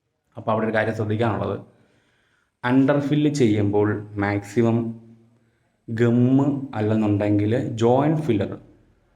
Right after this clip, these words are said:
ജോയിന്റ് ഫില്ലറിനകത്തൊക്കെ റബ്ബർ കണ്ടന്റ് ഉള്ള ജോയിന്റ് ഫില്ലറാണ്. അപ്പോൾ അങ്ങനെയുള്ള പ്രോഡക്റ്റുകൾ ഉപയോഗിച്ച് അണ്ടർ ഫില്ല് ചെയ്യാനായിട്ട് മാക്സിമം ശ്രമിക്കുക. എന്താണെന്ന് വെച്ചാൽ അത്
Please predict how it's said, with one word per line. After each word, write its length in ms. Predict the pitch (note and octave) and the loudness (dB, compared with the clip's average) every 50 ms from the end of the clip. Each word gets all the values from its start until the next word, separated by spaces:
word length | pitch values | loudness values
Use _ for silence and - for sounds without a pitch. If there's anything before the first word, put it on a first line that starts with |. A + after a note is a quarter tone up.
| _ _ _ _ _ _ _ _ _ _ _ _ _ _ _ _ - | _ _ _ _ _ _ _ _ _ _ _ _ _ _ _ _ -10
ജോയിന്റ് 420 | A2+ G#2+ A#2 A2+ A#2+ C3 C#3+ C#3 | -4 0 2 2 2 2 0 0
ഫില്ലറിനകത്തൊക്കെ 480 | C#3+ C#3 C3+ C3+ C3+ C3 B2+ C3 C3 C3 | 0 0 0 0 0 0 0 0 0 0
റബ്ബർ 220 | B2 A#2+ B2+ A#2+ | 2 2 0 0
കണ്ടന്റ് 320 | A#2+ C3+ C3 C#3 C#3 C3+ | 2 0 0 2 2 0
ഉള്ള 120 | B2 A#2+ A#2 | 0 0 0
ജോയിന്റ് 260 | A2+ A2 G#2+ A2 G#2+ | 0 0 0 -2 -2
ഫില്ലറാണ്. 300 | A2 G#2+ G2 F#2 F2+ - - - - - - - - - _ - | -2 -4 -4 -4 -6 -10 -16 -20 -20 -20 -20 -20 -20 -20 _ -6
അപ്പോൾ 180 | - C#3+ D3+ D3+ D3+ - - - - - | -4 -2 -2 -2 -4 -8 -16 -16 -4 0
അങ്ങനെയുള്ള 760 | B2 C3 C3+ D3 D#3+ F3 F#3+ G3 G3 F#3 D#3+ D3 C3+ B2+ C3 C3 | 2 2 4 4 4 4 4 4 4 4 2 2 2 2 2 2
പ്രോഡക്റ്റുകൾ 600 | A#2+ - A#2+ A#2 A#2 A#2 A#2 A#2 A#2+ B2+ B2 A#2+ | 2 2 4 4 4 4 2 0 0 0 0 0
ഉപയോഗിച്ച് 560 | A2+ G#2 G#2+ G#2+ G#2+ G#2+ G#2+ G#2 G2+ - - - - - - - - - - - - - _ _ _ _ _ _ _ _ - | 0 0 -2 -2 -4 -4 -6 -8 -8 -10 -14 -16 -20 -20 -20 -20 -20 -20 -20 -20 -20 -20 _ _ _ _ _ _ _ _ -12
അണ്ടർ 340 | G#2+ G#2+ A#2 A#2+ A#2+ C3+ C3+ | -6 -4 -2 0 0 0 -2
ഫില്ല് 340 | - - C#3 C3+ C3+ C#3 C3+ | -2 -2 0 0 0 0 -2
ചെയ്യാനായിട്ട് 640 | - - G2+ G2 G2+ G2+ G#2+ G#2+ G#2 G#2 G2 G2 - | -2 -2 -2 -2 -2 -2 -2 -2 -2 -2 -4 -4 -6
മാക്സിമം 540 | G2+ G2+ F#2+ F#2+ F#2+ - - - A2 A2+ A#2 A2+ | -8 -6 -6 -8 -10 -12 -10 -8 -6 -6 -6 -4
ശ്രമിക്കുക. 400 | - D3+ C#3 C#3 B2 - - - - - - _ _ _ _ _ _ _ _ _ _ _ _ _ _ _ _ _ _ _ _ _ _ _ _ _ _ _ _ _ _ _ _ - | -2 -2 0 0 0 -2 -6 -12 -18 -20 -20 _ _ _ _ _ _ _ _ _ _ _ _ _ _ _ _ _ _ _ _ _ _ _ _ _ _ _ _ _ _ _ _ -6
എന്താണെന്ന് 300 | A#2+ B2+ C3 C#3 B2+ A#2 | -2 -2 0 0 0 0
വെച്ചാൽ 280 | G#2 - A2+ G#2+ G2+ G2+ A2+ - - - - | -2 -2 -2 -4 -4 -4 -6 -8 -12 -8 -4
അത് 200 | A#2+ A#2+ A#2+ D#3 | -4 -2 -2 -2